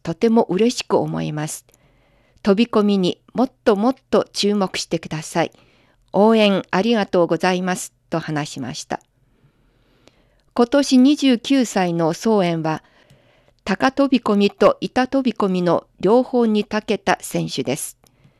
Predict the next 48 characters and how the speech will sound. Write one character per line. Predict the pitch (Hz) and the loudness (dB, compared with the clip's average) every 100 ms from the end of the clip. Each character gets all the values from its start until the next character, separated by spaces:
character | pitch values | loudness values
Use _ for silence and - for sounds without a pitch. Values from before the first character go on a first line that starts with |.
| _ _ _ | _ _ _
宋 | _ - 214 | _ 0 2
艶 | 185 165 | 2 0
は | 165 165 | -4 -6
最 | - - 214 254 247 | -8 -2 2 2 4
優 | 247 | 2
秀 | 233 233 | 0 -2
選 | 226 240 214 | 0 0 0
手 | - | -2
の | 175 175 | -4 -4
ト | 233 | -2
ロ | 226 | -2
フ | 180 | -2
ィ | - 165 | -2 -2
ー | 160 | -2
を | 147 | -4
片 | - - 165 | -6 -10 -8
手 | - | -6
に、 | 139 123 - _ _ _ _ _ _ _ _ _ _ | -6 -6 -10 _ _ _ _ _ _ _ _ _ _
「よ | 185 | 2
り | 220 277 | 4 6
良 | 285 | 6
い | 254 | 4
選 | - 240 233 | 2 2 2
手 | - | 2
に | 170 165 | -2 -2
な | 180 | -2
る | 196 165 | -2 -4
た | 165 | -6
め、 | 165 165 - _ _ _ _ - | -4 -4 -6 _ _ _ _ 0
も | 240 | 0
っ | 285 - | 0 0
と | 202 | 0
も | 202 254 | 2 -2
っ | - | 0
と | 190 170 | 2 2
努 | 214 | 2
力 | 254 214 165 | 2 0 -4
し | - | -4
て | 180 | -2
い | 175 | -2
き | - | -4
た | - 202 | -4 -4
い | |
と | 180 143 | -2 -2
思 | 135 170 | -2 -2
い | 180 | -2
ま | 180 185 | -2 -6
す」 | - | -8